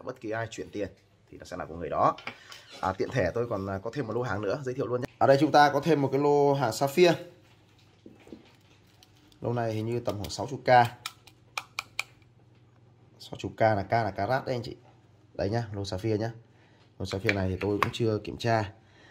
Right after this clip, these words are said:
Ở đây chúng ta còn thêm, à, một vài viên bé nữa. Cùng cái lô này. Thử một viên nhá, xem thế nào nhá. Lấy một viên, à, bất kỳ nhá. Chỗ này có khoảng vài chục, à, viên gì đấy.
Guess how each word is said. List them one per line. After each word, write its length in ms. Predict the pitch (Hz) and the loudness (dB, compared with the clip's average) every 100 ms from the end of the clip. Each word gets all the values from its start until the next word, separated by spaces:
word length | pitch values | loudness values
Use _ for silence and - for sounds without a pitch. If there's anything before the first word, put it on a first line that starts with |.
| - _ | -20 _
Ở 120 | - | -6
đây 160 | 95 107 | -4 -4
chúng 100 | 113 | -4
ta 120 | 104 104 | -4 -2
còn 120 | 87 | -4
thêm, 280 | 82 113 104 | 0 0 0
à, 180 | 101 101 | -4 -4
một 180 | 101 95 | -8 -8
vài 180 | 95 90 | -6 -6
viên 160 | 104 | -4
bé 200 | 101 101 | -4 -4
nữa. 120 | 104 - - _ - - - _ - _ _ _ _ - _ _ _ _ _ - - - - _ - | -4 -10 -20 _ -16 -14 -16 _ -20 _ _ _ _ -20 _ _ _ _ _ -14 -14 -18 -20 _ -12
Cùng 160 | - 98 | -8 -4
cái 80 | 110 | -2
lô 140 | 113 | -2
này. 140 | 101 82 - - - _ | -4 -8 -14 -14 -16 _
Thử 140 | - 95 | -10 -6
một 100 | 82 | -2
viên 160 | 117 113 | -2 -2
nhá, 120 | 131 | -4
xem 180 | 127 104 | -6 -8
thế 80 | 110 | -8
nào 140 | 101 | -8
nhá. 140 | 95 120 - | -8 -10 -12
Lấy 160 | - 85 | -8 -6
một 80 | 95 | -6
viên, 240 | 101 98 | -6 -6
à, 120 | 90 | -8
bất 180 | 85 - | -10 -8
kỳ 160 | 107 80 | -6 -4
nhá. 120 | 98 - - _ _ - - - 123 117 - _ _ - _ _ _ - - | -6 -8 -20 _ _ -20 -16 -14 -12 -16 -18 _ _ -20 _ _ _ -20 -16
Chỗ 120 | - | -10
này 140 | 98 82 | -8 -8
có 80 | 95 | -8
khoảng 140 | 85 | -8
vài 100 | 90 90 | -8 -12
chục, 120 | - - | -16 -10
à, 120 | 85 | -8
viên 240 | 82 107 | -4 -4
gì 100 | 101 | -4
đấy. 160 | 95 95 | -6 -8